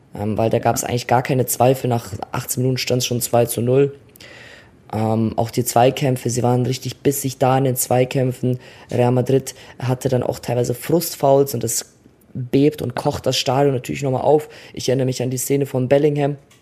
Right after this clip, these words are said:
Speaker 1: Er hatte eigentlich sehr viel Glück gehabt, dass er nicht vom Platz flog.
Speaker 2: Ja.
Speaker 1: Mm,
Speaker 2: Das war
Speaker 1: und
Speaker 2: ziemlich unnötig, so letzte Minute.
Speaker 1: Ja.
Speaker 2: <laughs> Bro, eine
Speaker 1: Und
Speaker 2: Frage an dich. Was war deine Prediction bei dem Spiel? Hast du da irgendwas gesagt dazu?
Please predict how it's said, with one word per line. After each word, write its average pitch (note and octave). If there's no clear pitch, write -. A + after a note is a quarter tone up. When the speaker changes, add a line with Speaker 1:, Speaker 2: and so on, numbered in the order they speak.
Speaker 1:
Er A#2+
hatte B2
eigentlich B2+
sehr C#3+
viel C#3+
Glück C#3
gehabt, C3+
dass C3
er B2+
nicht C3
vom B2
Platz D3
flog. E3
Speaker 2:
Ja. B2+
Speaker 1:
Mm, B2
Speaker 2:
Das A#2
war A#2
Speaker 1:
und A#2
Speaker 2:
ziemlich A#2
unnötig, B2
so A2
letzte B2
Minute. C3
Speaker 1:
Ja. G2
Speaker 2:
<laughs> B2+
Bro, D3+
eine D#3
Speaker 1:
Und C3
Speaker 2:
Frage E3
an C3+
dich. D3
Was D#3
war F#3+
deine E3+
Prediction C3
bei A#2
dem A2+
Spiel? C#3+
Hast -
du C3
da B2+
irgendwas C3
gesagt C3
dazu? F3+